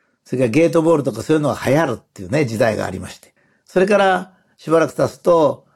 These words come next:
もう寿命が尽きるす-、少し前になると病院に通うというような、典型的な定年後の人生っていうのが定着し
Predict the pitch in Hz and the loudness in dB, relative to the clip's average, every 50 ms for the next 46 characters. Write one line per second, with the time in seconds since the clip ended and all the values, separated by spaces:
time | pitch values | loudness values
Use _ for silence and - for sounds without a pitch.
0 | _ _ _ _ - - - 156 139 123 117 117 - 107 123 135 139 143 139 135 | _ _ _ _ -2 0 2 2 2 0 -2 -6 -6 -2 0 2 4 4 4 2
1 | 123 - - - 143 127 117 104 - - - - - - - - 127 107 123 139 | 2 -2 -2 -2 0 0 0 -2 -6 -14 -20 -20 -20 -10 -4 -2 -2 0 0 0
2 | 151 147 139 131 131 135 131 131 - 202 156 117 127 135 131 123 120 117 123 147 | 0 0 0 -2 -2 -2 -2 0 0 0 0 2 2 2 2 2 2 0 -2 -2
3 | 165 165 - - 110 123 131 156 190 208 - 220 190 127 110 104 101 101 92 90 | -4 -4 -4 -2 0 2 2 2 2 0 -2 -4 -2 -2 -2 -2 -2 -4 -4 -4
4 | 95 110 113 107 - _ _ _ _ _ _ _ - - 185 196 202 208 214 208 | -4 -4 -4 -6 -8 _ _ _ _ _ _ _ 0 2 2 2 2 2 0 0
5 | 196 220 196 180 202 190 202 214 220 208 165 135 - - 151 147 143 143 147 147 | 0 -2 -4 -2 -2 0 0 2 2 2 0 0 0 2 2 2 2 0 -2 -4
6 | 143 139 139 151 185 208 196 147 117 101 - _ _ _ _ _ _ _ - 101 | -4 -2 0 0 0 2 2 2 0 -2 -4 _ _ _ _ _ _ _ -10 -4
7 | 104 147 156 143 113 139 117 98 - - 117 113 127 165 180 175 147 117 107 - | 0 2 2 2 2 0 0 0 -4 -8 -8 -4 -2 0 0 2 2 0 -2 -2
8 | - - 165 175 175 208 185 180 185 - - - 185 190 - - | 0 0 0 0 0 -2 -2 -2 -2 -4 -6 -8 -8 -8 -8 -10